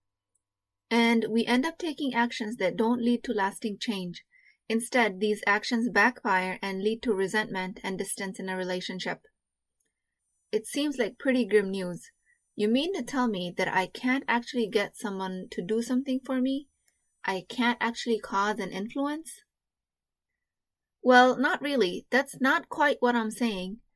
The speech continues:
You can influence people to do things. You cannot cause them to do anything. They have that independent free will, remember? Let's start by looking into differences between inspiration and influence.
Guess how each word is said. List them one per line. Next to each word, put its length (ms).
You 200
can 400
influence 580
people 320
to 140
do 200
things. 440
You 160
cannot 520
cause 520
them 260
to 100
do 160
anything. 540
They 200
have 360
that 160
independent 720
free 300
will, 460
remember? 540
Let's 260
start 260
by 140
looking 380
into 200
differences 600
between 380
inspiration 720
and 180
influence. 540